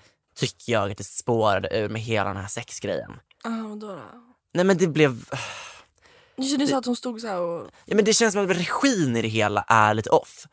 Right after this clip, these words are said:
Speaker 2: Ja.
Speaker 1: Att hon står och åmar sig och tar på sig själv och stönar i tillfällen som en person inte hade gjort det
Speaker 2: Nej,
Speaker 1: på riktigt.
Speaker 2: exakt.
Speaker 1: Hon skulle så här spela upp en låt
Speaker 2: Ja.
Speaker 1: för sitt team.
Speaker 2: Ja.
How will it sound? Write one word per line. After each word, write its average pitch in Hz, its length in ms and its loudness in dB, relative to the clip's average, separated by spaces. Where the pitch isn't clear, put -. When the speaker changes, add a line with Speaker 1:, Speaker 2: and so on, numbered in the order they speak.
Speaker 2:
Ja. 226 280 4
Speaker 1:
Att 151 100 6
hon 165 260 4
står 135 300 4
och 139 120 2
åmar 160 320 6
sig 123 200 4
och 123 80 2
tar 135 260 6
på 127 120 0
sig 120 140 0
själv 113 200 -2
och 113 60 -6
stönar 117 520 4
i 139 260 2
tillfällen 127 460 -2
som 117 200 -2
en 117 60 -6
person 123 280 -4
inte 120 240 -6
hade 120 180 -2
gjort 170 180 -6
det - 120 0
Speaker 2:
Nej, 285 260 4
Speaker 1:
på 262 60 4
riktigt. 269 180 0
Speaker 2:
exakt. 226 200 -4
Speaker 1:
Hon 196 120 0
skulle 202 220 0
så 175 60 0
här 156 60 2
spela 151 220 2
upp - 340 -4
en 143 380 4
låt 202 600 0
Speaker 2:
Ja. 240 340 0
Speaker 1:
för 127 380 8
sitt - 380 -4
team. - 420 0
Speaker 2:
Ja. 240 300 2